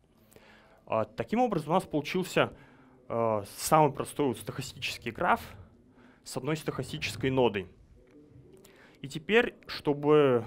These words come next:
оптимизировать модель, нам нужно понять, как мы можем считать, э, градиент вот таких вот выражений, то есть которые выглядят как мат ожидания от всех случайных переменных,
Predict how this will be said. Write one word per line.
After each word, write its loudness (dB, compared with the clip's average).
оптимизировать 0
модель, 0
нам 0
нужно 0
понять, 0
как -2
мы -4
можем -2
считать, 0
э, 2
градиент -4
вот -8
таких -8
вот -2
выражений, 0
то -6
есть -8
которые 0
выглядят 0
как -2
мат 0
ожидания 0
от -6
всех -4
случайных -6
переменных, -6